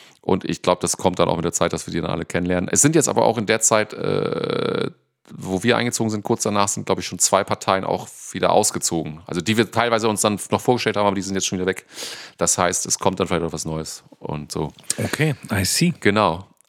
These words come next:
Speaker 1: Aber du meintest ja eben, äh, der Tipp des Jahres, hattest du eben gesagt. Und da kommen wir ganz gut in eine Überleitung z-,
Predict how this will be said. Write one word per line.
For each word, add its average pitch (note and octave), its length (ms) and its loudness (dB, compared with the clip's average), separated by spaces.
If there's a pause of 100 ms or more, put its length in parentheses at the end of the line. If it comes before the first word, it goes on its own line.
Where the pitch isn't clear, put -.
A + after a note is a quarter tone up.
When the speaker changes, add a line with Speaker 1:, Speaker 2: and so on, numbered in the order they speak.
(260)
Speaker 1:
Aber D#3 220 4
du D#3+ 140 2
meintest D#3 400 2
ja C#3 240 6
eben, C3+ 300 2
äh, A#2+ 280 2
der A#2 220 2
Tipp - 240 2
des - 180 4
Jahres, C3 520 4
hattest - 260 0
du - 40 -6
eben E2+ 220 -2
gesagt. D#2+ 360 -4
Und F2 200 -2
da D3 320 4
kommen C#3+ 380 0
wir C#3 100 2
ganz B2+ 380 0
gut D3 300 0
in C3 160 -12 (100)
eine B2 120 4
Überleitung G#2+ 640 4
z-, - 280 2